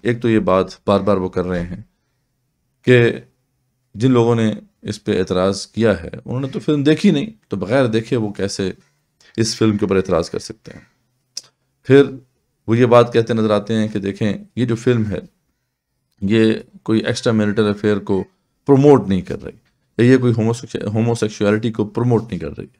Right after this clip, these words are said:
हम जिस परस्ती को प्रमोट नहीं कर रही। यानी यहाँ पे लफ्ज़ देखें, प्रमोट का इस्तेमाल किया, ये प्रमोट नहीं कर रही। ये तो महज, अ, जो सोसाइटी में मौजूद दीगर कहानियाँ हैं, उनमें से एक कहानी को बस वाज़े कर रही है, पिक्चराइज किया इसने,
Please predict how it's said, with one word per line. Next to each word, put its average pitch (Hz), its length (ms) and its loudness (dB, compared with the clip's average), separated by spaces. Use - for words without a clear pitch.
हम 104 200 0
जिस 104 180 -4
परस्ती 113 320 -4
को 113 100 -4
प्रमोट 131 480 -2
नहीं 80 100 -8
कर - 120 -16
रही। - 180 -18
यानी 110 140 4
यहाँ 120 200 4
पे 117 80 0
लफ्ज़ 123 240 4
देखें, 117 200 -2
प्रमोट 120 520 4
का 98 60 2
इस्तेमाल 80 260 -6
किया, - 200 -12
ये 214 80 -6
प्रमोट 196 440 0
नहीं 104 100 -2
कर - 120 -12
रही। - 160 -14
ये 175 60 0
तो 180 120 2
महज, 170 320 2
अ, - 220 -6
जो 107 220 -2
सोसाइटी 117 460 0
में 117 80 0
मौजूद 107 240 0
दीगर 101 300 -2
कहानियाँ 101 440 -2
हैं, 98 60 -4
उनमें 110 160 -4
से 117 160 -2
एक 110 120 -4
कहानी 104 360 -6
को 101 240 -6
बस 113 220 0
वाज़े 113 280 2
कर 117 160 -2
रही 104 220 -2
है, 101 240 -2
पिक्चराइज 107 640 -2
किया 101 280 -4
इसने, - 260 -10